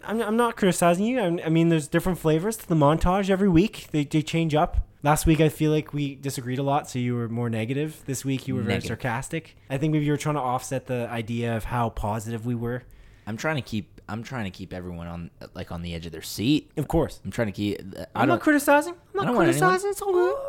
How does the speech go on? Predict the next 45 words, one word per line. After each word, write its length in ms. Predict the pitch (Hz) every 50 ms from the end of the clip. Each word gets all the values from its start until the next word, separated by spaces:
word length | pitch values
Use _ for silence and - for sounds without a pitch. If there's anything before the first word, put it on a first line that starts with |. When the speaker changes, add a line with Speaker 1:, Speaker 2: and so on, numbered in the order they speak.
| 554 554 539 554 554 539 - _ _ _ _ _ _ - - - _ - -
Speaker 2:
I 100 | - 143
don't 100 | 165 165
want 140 | 139 123 113
anyone 320 | 110 110 113 113 117 123
to 200 | 127 127 127 -
s-, 260 | - - - - - - - 117
suspect 520 | - - 127 - - - 139 139 131 - -
anything. 640 | - 139 170 196 185 - - - - - - - 175 _ _ _ _ -
Speaker 1:
But 80 | 156 160
we 100 | 175 170
got 220 | 185 185 180 -
the 80 | 180 165
new 140 | 165 180
releases 420 | 175 170 160 147 135 - - 120 -
to 120 | - 107
present. 500 | - 117 107 127 151 180 - - - - - _ _
You, 100 | - 120
what 60 | 123 135
do 40 |
you, 80 | 135 139
what 100 | 143 165
do 40 | 175
we 80 | 180 170
got? 240 | 170 135 101 - 123
What 80 | 143
do 60 | 147
we 60 | 143 139
got? 280 | 156 120 107 - - - -
Speaker 2:
Oh 60 | 143
my 120 | 139 131
God. 280 | 113 110 98 90 85 87
So 380 | - - 127 117 110 107 107 104
get 200 | 107 120 113 107
ready 200 | 120 123 139 147
for 140 | - 170
this 240 | 143 113 104 - -
one. 340 | 101 101 101 104 123 139 151 -
You 240 | - - 107 107 104
will 120 | 101 95
never 440 | 95 95 98 101 104 113 120 151 151
guess. 560 | 139 123 98 95 98 135 - - - - - _ _ _ - - _ _ _ _ -
On 160 | 101 104 101 -
August 380 | 98 107 107 113 123 147 - -
the 80 | 165 -
twenty-seventh, 880 | - - 117 120 131 139 - - - 107 95 87 85 90 110 135 -